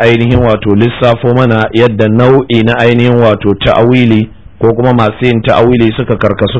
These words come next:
kashi uku, ya kawo kuma bayanai dangane da maksudin da ya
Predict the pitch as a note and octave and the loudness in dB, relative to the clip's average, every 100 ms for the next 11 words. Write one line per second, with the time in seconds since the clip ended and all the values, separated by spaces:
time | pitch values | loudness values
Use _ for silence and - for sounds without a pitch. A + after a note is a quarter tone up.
0 | A#2+ B2 G#2+ G2+ A2 - F#2+ - - - | -2 -2 -2 -2 -4 -6 -12 -14 -20 -20
1 | - F#2+ A#2 - C3 B2+ B2+ C3 B2+ C3 | -8 -2 -2 0 2 2 2 0 -2 0
2 | A#2 A2+ G#2+ A2+ B2 B2 B2+ C3 B2+ A2 | 2 2 2 2 2 0 0 0 0 2
3 | A2 G#2+ G#2 - - - - G#2 A2+ A2 | 2 0 -4 -10 -20 -16 -4 0 0 -2
4 | - - C#3+ D3 D#3 C3+ C3 C3 - G#2 | -10 -8 -2 2 2 2 0 -2 -4 -2
5 | G#2+ G2+ - G#2 A#2+ | 0 0 -2 -2 0